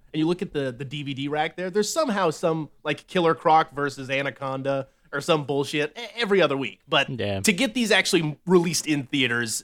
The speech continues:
Speaker 1: was pretty difficult. And, um, the fact that this came out just two weeks before Deep Blue Sea goes to show you, yeah, ninety-nine, we were just fucking throwing everything at the wall.
Speaker 2: And we're just like,
Speaker 1: And
Speaker 2: "Yeah, fuck it. I don't care."
Speaker 1: Yeah, exactly. That summer in particularly, uh, was a huge one. In fact, so, so it opened at number three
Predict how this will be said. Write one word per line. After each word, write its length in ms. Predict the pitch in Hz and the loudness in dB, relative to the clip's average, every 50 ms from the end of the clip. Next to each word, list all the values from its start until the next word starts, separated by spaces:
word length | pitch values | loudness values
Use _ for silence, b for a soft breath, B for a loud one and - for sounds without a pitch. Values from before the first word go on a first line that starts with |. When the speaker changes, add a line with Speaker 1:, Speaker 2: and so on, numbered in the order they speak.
| _ _ 147 | _ _ -4
Speaker 1:
was 160 | 151 156 - | -4 -4 -2
pretty 260 | - - 160 131 120 | -2 -2 0 0 0
difficult. 520 | 101 117 113 - - _ - 104 101 101 - | -2 -2 -4 -4 -6 _ -10 -10 -10 -8 -2
And, 340 | 131 127 127 120 120 113 - - | 0 2 2 2 0 -4 -10 -6
um, 300 | 120 113 110 107 104 104 | -4 -4 -2 -2 -4 -6
the 100 | 107 175 | -8 -6
fact 240 | - - 175 170 - | 0 4 4 4 2
that 100 | - 143 | 0 -4
this 120 | 147 143 - | -6 -6 -6
came 180 | - 156 135 | -4 -4 -2
out 120 | 135 131 123 | -2 -2 -4
just 240 | 117 139 - - - | -4 -6 -6 -6 -6
two 140 | - 139 | -4 -4
weeks 180 | 123 127 113 - | -4 -4 -6 -10
before 360 | - 123 113 - 131 131 120 | -12 -14 -12 -8 -6 -6 -4
Deep 260 | 117 113 120 117 110 | -4 -6 -10 -12 -12
Blue 180 | 117 120 120 110 | -10 -10 -10 -10
Sea 240 | - - 123 113 110 | -8 -8 -10 -10 -8
goes 180 | 120 123 117 - | -10 -10 -10 -12
to 120 | - 120 | -14 -16
show 160 | - - 135 | -12 -10 -8
you, 140 | 123 123 123 | -8 -6 -6
yeah, 200 | 117 143 165 123 | -4 -4 -4 -4
ninety-nine, 640 | 107 113 135 147 139 139 135 147 170 160 139 127 127 | -2 -2 -2 -2 -2 -2 -2 -2 0 0 -2 -2 -4
we 60 | 147 | -6
were 80 | 143 | -10
just 140 | 123 120 - | -10 -12 -10
fucking 260 | - 143 123 - 135 117 | -8 -8 -8 -8 -12 -8
throwing 280 | - 139 131 127 123 120 | -4 -2 -2 -2 -2 -2
everything 420 | 113 117 117 147 151 - - 214 185 | -2 -2 -2 -2 0 2 4 4 4
at 100 | 147 - | 2 0
the 80 | 143 | -2
wall. 300 | 117 127 143 160 139 113 123 | -2 0 0 0 0 0 -2
Speaker 2:
And 80 | 113 | -2
we're 180 | 113 120 123 123 | -2 0 0 0
just 140 | 120 - - | 0 2 4
like, 120 | 139 135 | 4 4
Speaker 1:
And 80 | 131 147 | 6 6
Speaker 2:
"Yeah, 160 | 190 226 196 | 8 8 8
fuck 260 | - - 165 202 196 | 8 8 8 8 8
it. 160 | 135 101 - _ _ - | 6 2 -2 _ _ -10
I 100 | - 117 | -2 0
don't 120 | 151 202 | 0 4
care." 300 | 185 160 139 175 202 196 - _ - | 4 6 6 4 4 0 -2 _ 0
Speaker 1:
Yeah, 160 | 247 311 254 | 2 4 4
exactly. 480 | 165 151 151 190 220 277 277 196 160 139 | 4 4 4 4 4 4 2 0 -2 0
That 200 | 170 170 160 - | 0 0 0 0
summer 380 | - - 196 196 196 180 170 | 2 4 6 6 6 6 6
in 140 | 156 190 190 | 6 4 0
particularly, 840 | - 147 131 - - 226 214 - 208 156 127 120 113 110 113 110 - _ _ _ _ - | -2 -2 -4 -2 -2 -2 0 0 0 0 0 0 -2 -4 -4 -6 -10 _ _ _ _ 2
uh, 180 | 135 123 120 123 | 2 4 4 4
was 160 | 170 156 - | 2 2 2
a 40 | - | 2
huge 320 | - - 175 151 127 107 | 0 0 0 -2 -2 -4
one. 160 | 101 107 104 113 | -8 -8 -6 -6
In 80 | 127 | -6
fact, 320 | 120 - 160 147 147 - - | 0 2 2 2 2 0 -4
so, 120 | 151 139 | -6 -6
so 180 | - - 180 156 | -4 -2 -2 -2
it 80 | 147 - - | 0 2 2
opened 320 | 196 233 - - 240 208 | 2 2 4 2 0 2
at 100 | - 170 | 2 2
number 240 | 170 175 175 170 175 | 2 0 0 -2 -4
three 380 | 156 - - 147 143 139 139 | -4 -6 -8 -8 -6 -6 -6